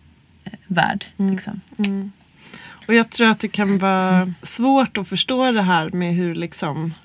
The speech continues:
Speaker 2: showen skapas i samband med, alltså samspelet mellan
Speaker 1: Mm.
Speaker 2: artist och publik. Och det var ju det jag verkligen upplevde på Tip the Velvet den där första
Speaker 1: Just det.
Speaker 2: gången.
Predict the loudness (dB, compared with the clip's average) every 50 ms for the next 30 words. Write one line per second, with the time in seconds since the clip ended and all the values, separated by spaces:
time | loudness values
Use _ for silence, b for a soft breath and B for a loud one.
0 | -6 -2 0 0 2 2 0 -2 -2 -4 -2 -2 -2 -4 -4 -4 -2 -2 0 0
1 | -4 -8 _ 0 0 0 0 -2 -8 -6 -4 -2 -2 -2 -2 0 4 4 6 6
2 | 6 4 2 -4 -8 -14 -6 -4 -2 -2 -2 -2 -6 -10 _ _ _ _ _ _
3 | _ _ _ _ _ _ -8 -8 -6 -6 -6 -4 0 2 2 2 2 0 -2 -2
4 | -2 0 0 0 0 -2 -4 -4 -4 -4 -4 -4 -2 4 6 6 6 6 4 -2
5 | -4 -6 -8 -8 -8 -8 -8 -8 -8 -10 -10 -12 -14 -14 -14 -16 -18 -8 -4 0
6 | 0 2 2 4 4 4 4 2 0 0 0 2 4 6 6 4 4 4 2 2
7 | 0 -2 -4 -4 -4 -4 -6 -8 -10 -8 -8 -6 -6 -6 -6 -8 -10 -8 -8 -8
8 | -6 -6 -6 -8 -8 b b b b _ -14 -8 -8 -8 -8 -6 -6 -2 0 0
9 | 2 2 0 0 -2 -6 -8 -8 -12 -10 -8 -10 -8 -2 0 2 2 2 0 -2
10 | -2 -2 -2 -4 -4 -4 -6 -6